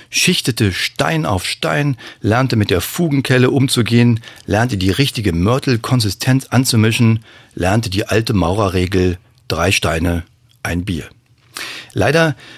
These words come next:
wusste ich noch nicht so richtig, wie man lotrecht in die Höhe arbeitet. Auch war mir anfangs nicht klar, dass ich im Nachhinein nichts mehr korrigieren kann,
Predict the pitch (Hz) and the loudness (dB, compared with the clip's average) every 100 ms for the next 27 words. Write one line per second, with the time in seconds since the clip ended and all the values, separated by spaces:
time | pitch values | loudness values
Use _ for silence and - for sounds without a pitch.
0 | - 139 139 - 135 127 151 - 117 151 | -6 0 0 2 4 4 4 2 0 0
1 | - 143 - - - - 123 143 135 107 | 2 0 0 -12 -20 -2 4 6 6 6
2 | 110 175 - 127 123 147 110 95 123 139 | 4 2 0 0 0 0 0 2 4 2
3 | - 80 80 78 82 - _ _ _ - | 0 -4 -4 -4 -6 -8 _ _ _ -16
4 | - - 147 139 131 135 131 131 - 120 | -14 -4 -4 0 0 2 2 2 2 2
5 | 135 127 - 95 92 143 - - - - | 2 0 -2 -2 0 0 -2 -14 -10 -2
6 | 110 - - 104 95 139 151 131 123 135 | -2 -2 -2 0 0 0 2 4 4 4
7 | 117 - - 123 - - 127 117 120 120 | 0 -10 -2 0 0 -2 0 2 2 2
8 | 110 156 110 87 98 117 135 | 0 2 2 2 2 4 4